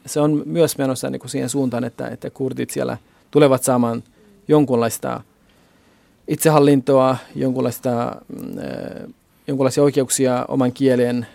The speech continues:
eh, äidinkielen ja oman kulttuurin ylläpitoon, eh, mahdollisesti kurdien,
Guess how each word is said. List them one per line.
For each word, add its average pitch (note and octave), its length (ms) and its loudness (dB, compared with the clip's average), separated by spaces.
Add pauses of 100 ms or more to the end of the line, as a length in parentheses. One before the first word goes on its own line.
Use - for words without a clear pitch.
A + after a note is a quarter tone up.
eh, B2 340 -10
äidinkielen B2 580 -4
ja A#2 160 -6
oman A#2+ 360 -6 (120)
kulttuurin A#2+ 640 -4 (180)
ylläpitoon, A#2+ 640 -4 (680)
eh, - 460 -8 (500)
mahdollisesti C3 560 -4
kurdien, B2 580 -2